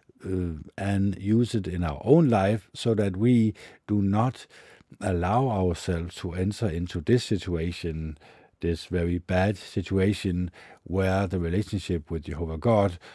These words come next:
was, uh, lost or, or in, at least almost lost? So, first of all, <clears throat> it is Jehovah God who decides his standards, of course.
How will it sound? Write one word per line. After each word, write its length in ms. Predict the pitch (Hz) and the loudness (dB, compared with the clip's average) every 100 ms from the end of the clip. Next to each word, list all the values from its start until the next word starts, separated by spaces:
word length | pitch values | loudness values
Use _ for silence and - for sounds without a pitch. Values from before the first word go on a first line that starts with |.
| - - | -20 -8
was, 460 | 87 87 85 - | -2 -2 -2 -6
uh, 360 | 87 82 85 73 - 80 | -6 -4 -6 -8 -10 -2
lost 400 | 87 95 - - | 2 2 -2 -10
or, 340 | 85 80 80 - - | -8 -6 -6 -10 -18
or 120 | - 85 | -14 -10
in, 240 | 82 73 | -10 -10
at 180 | - 85 | -10 -2
least 240 | 98 98 - | 0 0 -2
almost 640 | 101 117 101 73 71 - | 2 2 2 -2 -8 -12
lost? 400 | 73 - - - _ - - - - - _ _ _ _ _ _ _ _ _ _ _ _ _ _ _ _ _ _ - | -12 -12 -12 -20 _ -20 -20 -20 -20 -20 _ _ _ _ _ _ _ _ _ _ _ _ _ _ _ _ _ _ -16
So, 540 | - 120 113 110 104 - _ _ _ _ _ _ _ _ _ _ _ _ _ _ _ _ - - | 2 8 8 8 4 -4 _ _ _ _ _ _ _ _ _ _ _ _ _ _ _ _ -20 -8
first 320 | - 123 117 87 | 2 4 4 0
of 100 | 80 | -2
all, 220 | 78 - _ | -4 -8 _
<clears throat> 100 | 135 | 2
it 1300 | - - - - - - - - _ _ _ - 117 | 2 2 -2 -18 -20 -20 -20 -20 _ _ _ 2 4
is 260 | 117 101 - 110 | 4 2 -6 -6
Jehovah 300 | 104 107 110 | 2 2 4
God 260 | 104 139 135 | 4 4 4
who 140 | 135 | 2
decides 920 | 113 101 - 127 101 98 95 85 - 69 - | 0 0 2 4 4 4 2 -2 -12 -16 -12
his 440 | - 117 117 - - | 2 4 4 0 -8
standards, 560 | - 92 87 85 76 | 0 2 2 -2 -6
of 160 | 73 - | -12 -10
course. 500 | 82 - - - | -10 -10 -14 -18